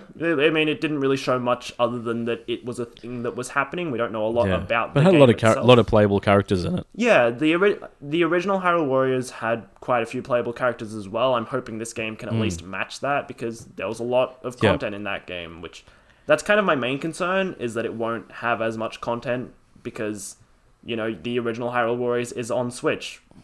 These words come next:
Speaker 1: plus all of the D L C that
Speaker 2: Yeah.
Speaker 1: was released afterwards, which is available,
Speaker 2: Mm.
Speaker 1: like, you know, it's all bundled into the one game. So that's kind of
Speaker 2: Yeah.
Speaker 1: my one concern, but, you know, I don't really have a lot to say. I'm just a happy man. I'm just looking forward to it. And, uh, we're due to get more info at Tokyo Game Show, uh,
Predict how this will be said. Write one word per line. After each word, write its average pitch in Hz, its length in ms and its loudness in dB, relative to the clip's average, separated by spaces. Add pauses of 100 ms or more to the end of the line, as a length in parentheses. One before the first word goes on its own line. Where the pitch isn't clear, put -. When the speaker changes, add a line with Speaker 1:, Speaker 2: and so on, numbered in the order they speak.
(140)
Speaker 1:
plus 131 340 2
all 127 180 -2
of 123 80 -4
the 120 80 -4
D 120 120 -2
L 120 120 0
C 143 180 0
that 120 80 4
Speaker 2:
Yeah. 101 80 6
Speaker 1:
was 101 140 -4
released 107 580 -8
afterwards, 101 460 -8
which 104 120 -10
is 104 120 -12
available, 110 560 -6
Speaker 2:
Mm. 120 100 -2
Speaker 1:
like, 92 260 -6
you 117 80 -10
know, 92 140 -6
it's 101 140 -10
all 110 100 -4
bundled 104 320 -6
into 107 160 -10
the 107 60 -8
one 107 180 -4
game. 92 380 -6 (720)
So - 160 -4
that's 170 160 4
kind 180 160 2
of 117 40 6
Speaker 2:
Yeah. 120 100 6
Speaker 1:
my 127 60 0
one 160 140 2
concern, 196 560 -2 (220)
but, - 280 0 (1200)
you 156 120 -6
know, 170 160 0
I 175 60 2
don't 165 120 4
really 190 160 4
have 180 140 4
a - 20 4
lot 185 140 4
to - 60 -10
say. 190 120 -2
I'm 175 140 4
just 151 100 -10
a 156 60 -4
happy 156 240 2
man. 156 240 0
I'm 123 80 -2
just 143 160 -6
looking 156 220 -6
forward 180 320 -2
to 107 120 -4
it. 95 180 -6
And, 135 220 -2
uh, 135 220 4
we're 143 260 2
due 131 200 -2
to 170 60 -2
get 151 140 0
more 143 220 0
info 117 420 2
at - 220 -4
Tokyo 135 320 -4
Game 127 240 -4
Show, 104 500 -4
uh, 107 260 0